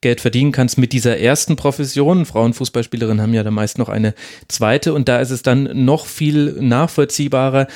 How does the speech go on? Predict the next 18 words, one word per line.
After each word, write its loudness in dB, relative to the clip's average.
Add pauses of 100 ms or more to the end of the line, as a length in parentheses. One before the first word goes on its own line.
(160)
zu -6
sagen, 2
ich -4
möchte 2
dann 2
auch -4
aus -2
diesen 0
Jahren, 2
die -2
ich -8
im -4
Profifußball -4
habe, 2 (320)
möglichst 0
viel -2
Geld 0
rausziehen, 0